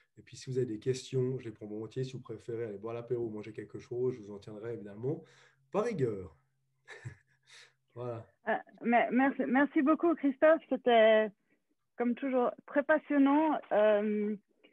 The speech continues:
Speaker 2: si, si vous avez des questions, vous pouvez les envoyer par le chat adressé à Lumni H E C. Il y a Sophie Arletta, qui est notre, euh, assistante étudiante,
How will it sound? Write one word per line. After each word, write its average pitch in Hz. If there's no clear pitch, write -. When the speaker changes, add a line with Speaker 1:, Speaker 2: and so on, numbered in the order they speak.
Speaker 2:
si, 254
si 277
vous 254
avez 349
des 254
questions, 320
vous 254
pouvez 247
les 240
envoyer 269
par 254
le 226
chat 262
adressé 240
à 214
Lumni 240
H 233
E 226
C. 285
Il 262
y 233
a 196
Sophie 247
Arletta, 233
qui -
est 202
notre, 196
euh, 190
assistante 262
étudiante, 247